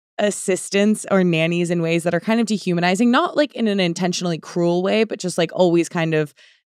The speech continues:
not addressing them or considering them, like, kind of like, "Oh, yeah, just an assistant." Like, there's this way of, uh, engaging sometimes with support staff that I think can probably feel really degrading over the long term, even if it's not, like, specific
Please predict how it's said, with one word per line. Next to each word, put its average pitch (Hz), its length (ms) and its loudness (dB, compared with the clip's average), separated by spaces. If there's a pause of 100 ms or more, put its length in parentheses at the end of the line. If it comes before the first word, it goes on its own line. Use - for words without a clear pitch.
not 175 340 4
addressing 160 580 0
them 240 200 2
or 202 80 0
considering 160 500 -2
them, 156 180 -4
like, 151 180 -6
kind 160 140 -8
of 139 40 -6
like, 147 180 -6
"Oh, 185 200 2
yeah, 151 120 -4 (140)
just 170 200 -6
an 160 60 -6
assistant." 160 340 -6
Like, - 180 -8
there's 185 180 4
this 185 200 0 (260)
way 269 340 4
of, 214 320 0
uh, 180 220 -2
engaging 160 480 -2
sometimes 143 400 -8
with 151 100 -6
support - 380 -6
staff - 340 -8 (260)
that 170 100 2
I 160 60 2
think 160 280 -2 (260)
can 165 140 -4
probably 156 420 0
feel 151 380 0
really 143 640 -2
degrading 156 520 -2
over 160 260 0
the 147 140 -2
long 139 240 -2
term, 214 260 0
even 147 200 -4
if 151 100 -6
it's 147 160 -6
not, 139 280 -2
like, 143 160 -4
specific 151 440 -8